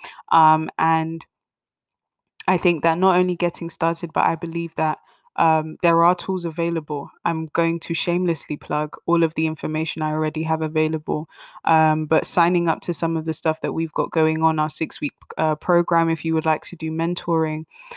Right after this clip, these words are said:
uh, specifically in this area, if you would just like to sit with me and talk and find out how to actually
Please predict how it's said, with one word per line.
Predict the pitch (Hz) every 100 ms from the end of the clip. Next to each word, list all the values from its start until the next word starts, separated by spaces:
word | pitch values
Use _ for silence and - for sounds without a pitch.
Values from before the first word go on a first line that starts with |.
| - -
uh, | 160 160
specifically | - 175 - 196 233 - 185 170
in | 170 175
this | 165 -
area, | 170 170 160
if | 151 -
you | 175
would | 180
just | - 170 -
like | 156 -
to | 160
sit | - 175 -
with | 160
me | 160 156
and | 151 151
talk | - 160 156 156
and | 151
find | - 156 156
out | 151
how | - 165 160
to | - -
actually | 156 - - 160 151